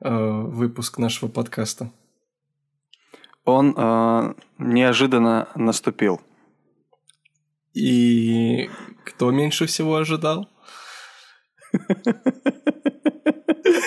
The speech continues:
Speaker 2: Ну, мне кажется, все наши зрители меньше всего ожидали, что мы дотянем до четвертого выпуска.
Speaker 1: Ну да, они просто не знали, что все остальные были записаны четыре года назад.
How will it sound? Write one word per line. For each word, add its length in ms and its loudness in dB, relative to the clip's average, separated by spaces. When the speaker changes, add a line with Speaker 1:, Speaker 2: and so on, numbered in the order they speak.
Speaker 2:
Ну, 100 8
мне 200 8
кажется, 520 6
все 420 6
наши 340 6
зрители 560 6
меньше 380 4
всего 320 4
ожидали, 460 4
что 240 0
мы 120 4
дотянем 520 2
до 100 2
четвертого 680 2
выпуска. 560 -2
Speaker 1:
Ну 260 -2
да, 140 0
они 220 2
просто 300 -2
не 80 2
знали, 300 0
что 720 -2
все 180 -4
остальные 440 -2
были 220 0
записаны 540 -4
четыре 300 -6
года 260 -6
назад. 360 -6